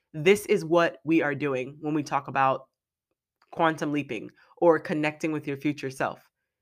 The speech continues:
If God finishes a thing before God begins it, that means there is a version of you that is standing at the finish line. Gorgeous soul, your best life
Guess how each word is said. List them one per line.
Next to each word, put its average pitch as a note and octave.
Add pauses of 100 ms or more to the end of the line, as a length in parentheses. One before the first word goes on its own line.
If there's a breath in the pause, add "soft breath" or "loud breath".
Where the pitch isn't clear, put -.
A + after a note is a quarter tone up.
(220)
If D3+
God G#3 (160)
finishes E3+
a G#3
thing G3+
before D#3
God C#3
begins C#3+
it, G#3+ (380 soft breath)
that F#3+
means F3
there D#3+
is G#3
a A3
version F3+
of C3+
you C#3+ (180 loud breath)
that D3+
is D3+
standing G3+ (100)
at E3 (100)
the D3
finish D3+
line. G2+ (1080)
Gorgeous G3
soul, C3 (360)
your F#3+
best F3
life D#3+